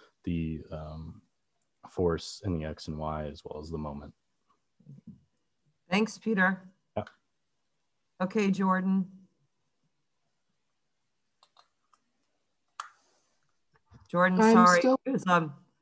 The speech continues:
Speaker 2: uh, for the, because this was originally supposed to be finals week, I had only put the Zoom calls out to last week, and that's why you couldn't find it. So then I had to add on just this morning.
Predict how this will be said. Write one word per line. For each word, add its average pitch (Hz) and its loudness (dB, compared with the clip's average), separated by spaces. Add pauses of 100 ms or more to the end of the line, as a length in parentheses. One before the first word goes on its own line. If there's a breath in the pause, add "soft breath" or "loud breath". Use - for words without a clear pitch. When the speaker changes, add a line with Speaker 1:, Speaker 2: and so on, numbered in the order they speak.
(220)
Speaker 2:
uh, 143 4
for 151 2
the, 139 2 (580)
because 185 0
this 180 -2
was 170 -2
originally 156 0
supposed 147 -4
to - -12
be 139 -4
finals 151 2
week, 127 -4
I 131 -2
had 135 0
only 135 0
put 135 0 (100)
the 131 -6
Zoom 147 -2
calls 120 0 (100)
out 127 4
to 123 -10
last 123 -4
week, 131 -6 (480 loud breath)
and 143 -2
that's 143 0
why 135 2
you 127 -2
couldn't 131 -6
find 135 -2
it. 123 -8
So 131 -12
then 127 -4
I 127 -4
had 127 -6
to 123 -10
add 123 -4
on 113 0 (500)
just 143 -6
this - -10
morning. 127 0